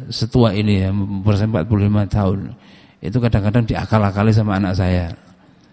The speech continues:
Akal-akali masalah game ya. Saya nggak tahu namanya game itu seperti apa. Ya, terus terang,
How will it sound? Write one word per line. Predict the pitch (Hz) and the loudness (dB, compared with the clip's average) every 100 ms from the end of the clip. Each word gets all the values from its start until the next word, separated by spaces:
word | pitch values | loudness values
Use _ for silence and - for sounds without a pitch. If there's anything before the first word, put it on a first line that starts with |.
| _ _ _ - | _ _ _ -8
Akal-akali | 101 101 104 98 104 | -2 2 4 4 2
masalah | 101 107 95 92 | 2 2 0 0
game | 113 95 87 | 0 0 -4
ya. | 80 95 90 80 - - - - - - - - _ _ - _ _ _ _ _ _ _ _ _ _ _ _ _ _ _ | -6 -6 -6 -8 -10 -16 -20 -20 -20 -20 -20 -20 _ _ -20 _ _ _ _ _ _ _ _ _ _ _ _ _ _ _
Saya | - 123 | -4 -2
nggak | 78 92 | -2 -4
tahu | 104 117 | -4 -2
namanya | 98 95 104 104 | -2 -2 0 0
game | 120 104 | 0 0
itu | 101 107 | 0 -2
seperti | 101 90 | -2 -4
apa. | 73 - 85 87 - - _ _ _ _ _ _ | -4 -4 -6 -8 -16 -20 _ _ _ _ _ _
Ya, | 101 85 80 - _ - | 0 0 -4 -14 _ -8
terus | 98 95 | -2 -2
terang, | 117 107 80 52 | 0 -2 -2 -6